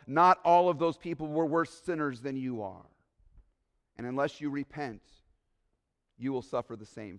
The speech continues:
fate. But now you see, we must be careful here,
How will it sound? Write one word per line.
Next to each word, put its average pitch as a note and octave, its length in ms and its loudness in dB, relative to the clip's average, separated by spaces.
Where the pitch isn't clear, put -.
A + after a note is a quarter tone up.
fate. - 300 -16
But C3+ 140 -10
now E3 140 2
you E3 140 -4
see, A2 420 -16
we B2+ 80 -8
must B2 180 -8
be C3+ 80 -16
careful F#3+ 420 -4
here, G2+ 320 -20